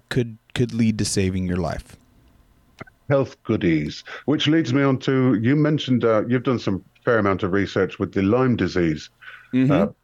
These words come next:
Speaker 2: bioweapon.
Speaker 1: Mm-hmm.
Speaker 2: Um, you sent me a really interesting piece earlier that
Speaker 1: Yeah.
Speaker 2: I'd like to play for the people, Dem.
Speaker 1: Let's do
Speaker 2: Um,
Speaker 1: that.
Speaker 2: just, let's do that. Uh, bear with me two seconds, people. Some t-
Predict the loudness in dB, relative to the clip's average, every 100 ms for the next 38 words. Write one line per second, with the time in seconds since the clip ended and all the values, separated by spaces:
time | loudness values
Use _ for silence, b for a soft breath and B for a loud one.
0 | -2 2 4 4 2 0 0 -2 2 2
1 | 2 2 2 2 2 2 2 -2 0 0
2 | 2 2 2 2 0 0 -4 -2 -4 -2
3 | -2 0 0 2 2 2 0 0 -2 -2
4 | -6 -2 -2 0 -4 -2 -4 -2 0 2
5 | 2 0 -4 b b -4 -4 -2 0 2
6 | 0 -2 -10 -4 -4 -4 _ _ _ _
7 | -2 -2 0 0 4 2 0 -2 0 0
8 | 0 0 2 0 0 -2 0 -2 -2 -4
9 | -2 -2 -2 -6 -4 -6